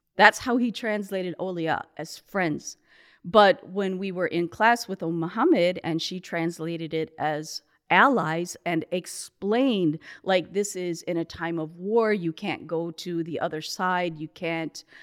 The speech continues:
um, you know, you have to trust and stick with your community and all of that.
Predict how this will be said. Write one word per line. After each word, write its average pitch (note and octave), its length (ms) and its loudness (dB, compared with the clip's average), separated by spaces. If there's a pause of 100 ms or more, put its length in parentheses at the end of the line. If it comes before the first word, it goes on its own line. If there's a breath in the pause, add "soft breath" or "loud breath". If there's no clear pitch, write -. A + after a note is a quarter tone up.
(260 loud breath)
um, D#3 400 2
you F#3+ 160 -4
know, D#3+ 180 0
you D#3+ 180 -6
have F#3 340 -4
to F3 100 -10
trust - 540 -6
and D#3 140 -2
stick - 360 -8
with E3+ 160 -8
your D#3+ 120 -8
community F#3 760 -6
and C#3 220 -2 (340 loud breath)
all G#3 220 10
of E3 160 -2
that. G3 360 2